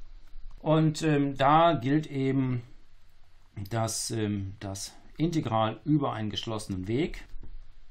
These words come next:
über H ds, das ist das Wegelement,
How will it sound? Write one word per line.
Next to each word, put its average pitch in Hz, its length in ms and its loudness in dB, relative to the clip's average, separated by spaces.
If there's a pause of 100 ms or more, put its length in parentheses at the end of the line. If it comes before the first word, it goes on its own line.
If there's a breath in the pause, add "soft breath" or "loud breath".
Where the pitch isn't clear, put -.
(1200)
über 139 560 4 (1400)
H 110 420 0 (220)
ds, 156 640 -6
das 104 220 -8
ist - 120 -12
das 95 140 -10
Wegelement, 123 680 -2